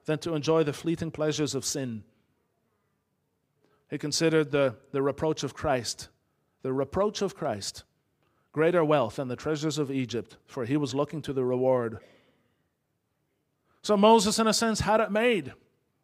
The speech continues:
You know, he could have, he could have enjoyed the fleeting pleasures of sin at Pharaoh's court for a, for a short while, but he gave that up, and he had a life of suffering in the desert, leading God's people.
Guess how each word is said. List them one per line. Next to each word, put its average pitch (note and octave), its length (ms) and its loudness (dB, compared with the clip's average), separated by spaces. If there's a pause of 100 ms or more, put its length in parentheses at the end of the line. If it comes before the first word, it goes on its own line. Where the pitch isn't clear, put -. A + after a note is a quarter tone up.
(140)
You F#3 80 -2
know, G3+ 160 6
he G3 120 4
could G#3+ 200 4
have, G#3+ 220 6
he F3+ 120 -2
could G3+ 140 0
have F#3 100 2
enjoyed G3 400 4
the E3 100 -2
fleeting F#3 380 -2
pleasures E3+ 380 -4
of D3+ 100 -6
sin E3+ 180 -4
at D3 120 -6
Pharaoh's D#3 320 -6
court D3+ 260 -8
for C#3+ 200 -6
a, B2+ 60 -8 (220)
for D#3 160 -6
a C3 40 -4
short C#3 280 -8
while, A#2+ 400 0 (1300)
but C3 200 -2 (280)
he C3+ 100 -6
gave B2+ 240 0
that C#3+ 160 2
up, D3 240 0 (300)
and B2 180 -6
he D3 140 -2
had C#3+ 180 0
a C#3 60 0
life D3 260 0
of D3 140 -6
suffering F#3 440 -4
in C3 100 -4
the C3+ 60 -6
desert, C3+ 400 -4
leading C3 280 -4
God's B2+ 260 -2
people. C#3+ 400 -6